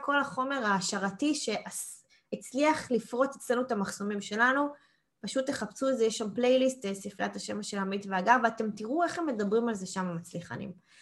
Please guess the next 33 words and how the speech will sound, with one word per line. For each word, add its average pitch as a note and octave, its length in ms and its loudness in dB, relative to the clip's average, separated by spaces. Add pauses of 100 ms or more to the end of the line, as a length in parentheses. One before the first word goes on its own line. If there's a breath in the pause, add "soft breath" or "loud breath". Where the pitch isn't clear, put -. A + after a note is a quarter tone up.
(280 soft breath)
עכשיו, G3 240 -2 (100)
תובנה A3+ 320 4
נוספת C#4 460 0
זה G#3+ 80 -2 (180)
כל D4+ 280 8 (160)
טעות C4 340 4
בעסקה A3 500 4
רעה, G#3+ 280 6 (140)
אסור F4 420 4
שהיא F#4 180 2
תחזור C4+ 320 2
בעסקאות C4 420 4
הר-, G#3 280 2
הבאות. G3+ 460 4 (420)
אסור, G3+ 540 4
אוקיי? B3+ 280 0
אם A#3 100 0
עכשיו D4 260 0
אנחנו B3 260 2
נכנסים G#3+ 420 -4
לאיזושהי A3+ 420 -4
עס-, - 360 -10
עסקה F#3 340 -4
או G3+ 80 0
מהלך, G3 420 6 (380 soft breath)
אנחנו G#3 280 0
בוחנים A3+ 500 0
את A3+ 100 4
זה G3 100 0
אחורה, A3+ 460 4 (580)
אוקיי? C#4+ 280 -4
עשינו C4 360 2
תחקירים, A3+ 640 0